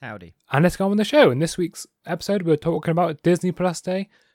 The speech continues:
Speaker 2: You can now sell all your stuff to get a designer console, and it's been a bad week for Instagram. But first off, we are going through a rapid review, and we're gonna talk about Red Notice.
Speaker 1: Yes, a Netflix movie, one of the many that are out there.
Speaker 2: Yes.
Speaker 1: You know?
Speaker 2: What introduction to the film.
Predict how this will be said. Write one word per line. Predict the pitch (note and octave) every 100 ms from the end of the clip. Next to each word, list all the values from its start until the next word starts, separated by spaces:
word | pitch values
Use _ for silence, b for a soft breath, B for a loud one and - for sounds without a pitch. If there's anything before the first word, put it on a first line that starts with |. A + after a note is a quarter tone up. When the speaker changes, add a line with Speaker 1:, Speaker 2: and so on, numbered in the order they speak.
| _
Speaker 2:
You | -
can | E3 E3+
now | E3+
sell | - G3+ G3+
all | G3
your | G3
stuff | - G3 G3 -
to | E3
get | E3+
a |
designer | D3 F3 F#3+
console, | E3 F3 E3+ F3 F3 - _
and | C3
it's | B2+
been | C#3
a |
bad | B2 C3 C#3 C3+
week | B2+
for | -
Instagram. | A#2+ A2+ A2+ G2+ G2
But | B2+
first | G#3+ A#3 -
off, | G3 - _
we | F#3+
are | G#3
going | E3+ F#3+ G3
through | E3+ F#3
a | D3+ D#3+
rapid | E3 E3+ D#3+
review, | C#3 D3 D3
and | C#3 D3+
we're |
gonna | D3+ D3+
talk | C#3+ D3+
about | D3 C#3+ C#3
Red | D3+
Notice. | D3+ F3 - - - _ _ _
Speaker 1:
Yes, | - F#3+ C4 G#2+ D#2 - - _
a | B2 A#2+ A#2+ A#2
Netflix | A#2+ G3 - A3 C#3+ -
movie, | G#2+ F#2+ D#2+ E2+ _
one | G2+ A2+
of | A2+ -
the | A#2
many | C#3 D#3+ G#2 E2 _ _
that | F#2 F2 _
are | G2+ F#2+
out | G#2 A#2+ _
there. | F#2 E2+ _ _
Speaker 2:
Yes. | D3+ C3+ -
Speaker 1:
You | G2
know? | F#2+ G2 G2+
Speaker 2:
What | D3 D#3 C#3+ E3
introduction | D3+ D3 D3+ D#3 B2+
to | B2
the | A#2+
film. | C3+ G2+